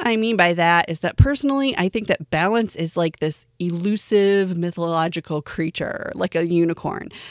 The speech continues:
Um, it sounds great in theory, right? We hear people say things like, "Life is about balance. It's all about balance. Just be in balance." But I think it's garbage. I mean,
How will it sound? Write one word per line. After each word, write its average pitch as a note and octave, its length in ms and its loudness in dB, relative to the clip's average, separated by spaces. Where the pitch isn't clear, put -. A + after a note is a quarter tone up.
Um, E3+ 280 2
it E3 140 -4
sounds C#4+ 480 2
great C4 240 2
in G#3 140 2
theory, F#3+ 360 2
right? E3 240 4
We F3+ 140 0
hear F#3 200 2
people F#3 260 -2
say F3 180 -2
things F3 260 0
like, D3+ 200 -4
"Life F3 260 -4
is D4 100 -10
about C#4 300 -2
balance. C4 540 0
It's G3+ 160 -6
all B3 180 -6
about C4 320 -6
balance. B3+ 540 -2
Just - 260 -10
be A#3+ 160 -4
in A#3+ 140 0
balance." A3 420 -2
But - 140 0
I B3+ 100 2
think D4 260 0
it's D4 220 0
garbage. A3 540 2
I A#2+ 60 2
mean, F#3+ 260 2